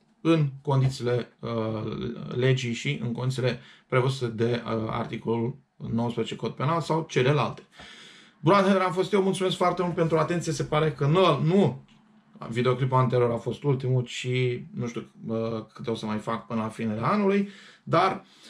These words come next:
uh, apropo, am primit, uh, astăzi am primit o, un mesaj pe pagina de Facebook, uh, am primit, uh, o mulțumire și o apreciere din partea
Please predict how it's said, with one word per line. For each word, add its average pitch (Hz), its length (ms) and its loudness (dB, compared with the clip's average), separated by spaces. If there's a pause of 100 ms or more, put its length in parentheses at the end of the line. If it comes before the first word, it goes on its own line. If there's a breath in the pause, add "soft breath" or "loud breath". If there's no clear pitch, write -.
(120)
uh, 151 480 6
apropo, 156 600 2
am 123 160 2
primit, 135 380 0
uh, 127 440 4 (160)
astăzi 123 360 -2
am 117 100 2
primit 117 340 -2
o, 110 360 -2 (1080)
un 117 100 2
mesaj 120 480 2
pe 113 460 -2
pagina 117 300 0
de 107 80 -2
Facebook, 139 580 0 (540 loud breath)
uh, 113 480 -2
am 120 160 2
primit, 131 520 0
uh, 131 100 0
o 123 600 2
mulțumire 135 680 4
și 135 140 -2
o 139 60 4
apreciere 131 500 2
din 117 200 2
partea 113 720 -2